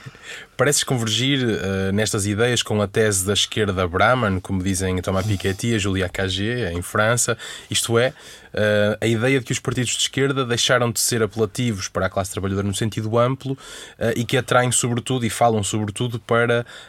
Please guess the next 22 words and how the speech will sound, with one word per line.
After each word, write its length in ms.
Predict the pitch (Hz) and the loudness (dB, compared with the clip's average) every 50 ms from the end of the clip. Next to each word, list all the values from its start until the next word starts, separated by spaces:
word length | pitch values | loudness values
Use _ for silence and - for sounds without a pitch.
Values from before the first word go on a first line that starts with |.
| - - | -10 -8
aqueles, 600 | - 107 - - 120 117 117 117 110 - - - | -6 -6 -4 -2 0 2 2 2 2 0 0 -2
aqueles 260 | - 104 - 123 113 | -2 -2 -2 0 0
segmentos 340 | - - 113 110 123 123 113 - | 0 0 0 0 0 0 0 -2
da 60 | 117 | 0
classe 200 | - 120 110 - | 0 0 0 0
trabalhadora, 520 | - 117 113 113 113 113 110 127 147 139 117 | 0 2 2 4 4 4 4 4 4 2 2
aqueles 220 | - - 104 - | 0 -2 -4 -6
profissionais 480 | - - - - - 110 107 107 98 107 | -6 -6 -6 -4 -2 0 0 2 2 0
urbanos 500 | 104 98 92 107 113 120 120 117 95 95 | 0 2 2 4 4 4 4 2 2 2
mais 200 | 104 101 98 95 | 2 2 2 2
bem 120 | 104 101 | -2 -4
qualificados, 560 | 92 104 101 92 - 101 - - 110 107 101 | -2 -4 -4 -4 -6 -6 -2 0 0 2 2
mais 160 | 107 107 101 | 0 0 0
bem 120 | 98 107 104 | 0 -2 -2
remunerados, 520 | - - 101 95 92 87 - - - - | -2 -2 -2 0 0 0 -2 -2 -4 -6
e 40 | 92 | -8
que 60 | - | -8
perdemos 280 | - - 95 98 98 101 | -8 -4 -4 -2 -2 -2
esta 160 | 98 - - | -4 -4 -4
capacidade 500 | - - 107 92 101 - - - 107 101 - | -4 -4 -4 -2 -2 -2 2 2 0 0 0
de 40 | - | -2
falar, 320 | - 104 98 95 98 | -2 0 2 2 0